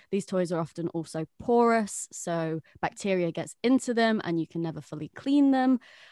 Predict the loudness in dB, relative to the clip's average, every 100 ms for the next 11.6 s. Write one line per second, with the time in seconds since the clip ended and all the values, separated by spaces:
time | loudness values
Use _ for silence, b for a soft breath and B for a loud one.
0 | b 8 10 8 4 0 -2 -8 _ -20
1 | _ -8 2 4 6 4 0 -4 _ -8
2 | 0 2 2 2 2 -2 -6 -4 -4 -2
3 | -4 -4 -6 -8 -6 -6 -6 -14 _ _
4 | _ -8 -2 0 0 -4 -8 -2 0 0
5 | -2 0 0 0 -2 -4 -4 -4 -6 -8
6 | -8 -6 -8 -8 -8 -10 -8 -10 -10 -12
7 | -6 -2 0 -2 -6 -8 -4 2 2 2
8 | -2 _ _ _ -6 -4 0 0 0 0
9 | 0 -2 -4 -6 -8 -6 -6 -6 -10 -10
10 | -10 -10 _ b b -6 -2 -2 -2 -4
11 | -8 -18 -20 -20 -20